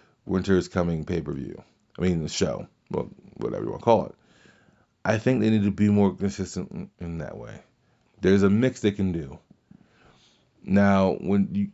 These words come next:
once you have this best of seven series over, then you have to figure out what you do with these guys. And the only thing I can say is, here's my hope.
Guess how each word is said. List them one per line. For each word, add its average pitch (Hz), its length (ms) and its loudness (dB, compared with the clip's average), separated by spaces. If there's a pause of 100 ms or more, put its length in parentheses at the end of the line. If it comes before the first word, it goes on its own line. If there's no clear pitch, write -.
(760)
once 127 260 2
you 147 60 4
have 127 80 4
this 104 140 2
best 107 180 2
of 90 60 -4
seven 98 280 0
series 110 340 4
over, 104 280 4
then 90 260 -2
you 98 80 2
have 98 100 -2
to 87 60 -6
figure 90 300 0
out 85 100 2
what 82 160 -4
you 82 80 -6
do 76 140 -4
with 71 80 -6
these 71 140 -14
guys. - 400 -16 (840)
And 95 340 4
the - 1120 -10
only 123 160 6
thing 156 120 6
I 143 60 4
can 131 80 -2
say 101 220 4
is, 92 280 2 (1900)
here's 127 200 6
my 95 160 6
hope. 80 300 -10